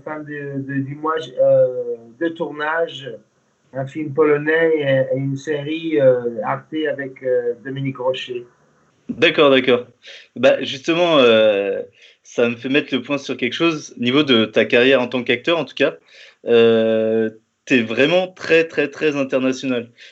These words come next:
Speaker 2: C'est-à-dire qu'il y a, il y a peu d'acteurs francophones que je vois autant tourner, euh, à l'étranger, partout, euh, bah, partout dans le monde, euh, et un peu dès le début de ta carrière, finalement. C'est
Speaker 1: Bah,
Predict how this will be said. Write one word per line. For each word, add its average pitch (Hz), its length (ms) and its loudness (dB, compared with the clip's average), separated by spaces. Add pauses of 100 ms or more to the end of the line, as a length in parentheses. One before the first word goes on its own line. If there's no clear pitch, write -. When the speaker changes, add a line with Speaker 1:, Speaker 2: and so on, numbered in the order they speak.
Speaker 2:
C'est-à-dire 156 380 -2
qu'il 127 180 0
y 120 80 4
a, 110 340 6
il 113 80 -6
y 117 60 0
a 117 80 0
peu 117 140 -4
d'acteurs 151 520 0 (540)
francophones 143 600 -4
que 135 120 0
je 113 100 -4
vois 120 120 2
autant 123 300 2
tourner, 143 480 2
euh, 113 300 4 (420)
à 131 100 -2
l'étranger, 147 640 2
partout, 156 520 -6 (500)
euh, 117 120 2
bah, 120 280 0
partout 139 320 -4
dans 151 120 -2
le 147 60 -2
monde, 156 380 -4 (560)
euh, 98 960 0
et 117 240 4
un 113 180 4
peu 117 160 0
dès 147 140 2
le 131 80 -2
début 127 220 2
de - 40 -16
ta 117 140 0
carrière, 127 320 0
finalement. 113 600 -6 (540)
C'est - 180 0
Speaker 1:
Bah, 123 120 2